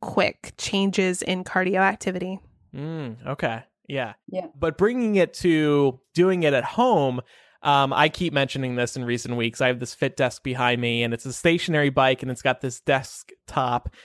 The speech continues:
Speaker 2: and I've been doing some editing on it. I had a Hypable meeting on it earlier. Um, it's, it's just a nice space to put a laptop on. It's got a little holder for a tablet if you want. It's got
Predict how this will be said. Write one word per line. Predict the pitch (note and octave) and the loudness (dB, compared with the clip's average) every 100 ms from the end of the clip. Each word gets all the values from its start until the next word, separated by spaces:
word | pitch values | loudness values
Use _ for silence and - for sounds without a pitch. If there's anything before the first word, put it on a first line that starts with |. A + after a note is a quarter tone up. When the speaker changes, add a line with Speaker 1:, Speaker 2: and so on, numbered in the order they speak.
| _ | _
Speaker 2:
and | D3 | 0
I've | C#3+ | 0
been | C#3 | 0
doing | C#3 C3+ | -4 -4
some | - C3 | -8 -2
editing | G3 G#3 G#3 G3+ G3 | 0 2 2 2 4
on | F#3+ F#3+ | 4 4
it. | F#3+ F#3 | 4 4
I | D3+ C3+ | 4 4
had | E3+ D3 | 2 2
a | C3+ | 2
Hypable | B2+ F#3+ G3 F3+ F#3 | 4 2 2 0 2
meeting | F3+ F3 E3+ | 2 0 2
on | E3+ E3 | 2 4
it | E3+ | 2
earlier. | D#3 D#3 D#3 D3+ D3+ D3 - - - - | 2 2 2 4 4 2 -2 -20 -20 -2
Um, | C#3+ C3+ B2+ B2+ B2+ B2 - | 2 4 2 0 -8 -10 -6
it's, | E3 D#3+ - | -4 -4 -4
it's | E3+ | -4
just | - G#3+ | -2 2
a | F#3+ | 4
nice | D#3+ F#3 | 4 2
space | - - F3+ F3 | -2 0 0 2
to | - | -2
put | - D#3 | -2 2
a | |
laptop | C#3+ D3+ D#3+ G3 F3 | 4 4 2 0 2
on. | F#3 F3 F3 | 2 2 2
It's | D#3 - | 0 0
got | C#3+ | 0
a | C3+ | 2
little | C#3+ C#3+ | 0 0
holder | C3+ D#3 D3+ | 2 2 0
for | C#3 C3+ | -2 -4
a | A2+ | -4
tablet | - F3 F3+ F3 | -2 0 2 0
if | E3+ E3 | -2 -2
you | E3 | -2
want. | D#3+ D#3+ D#3+ C3 | 2 2 2 0
It's | C#3 | -4
got | E3 C#3+ | 0 0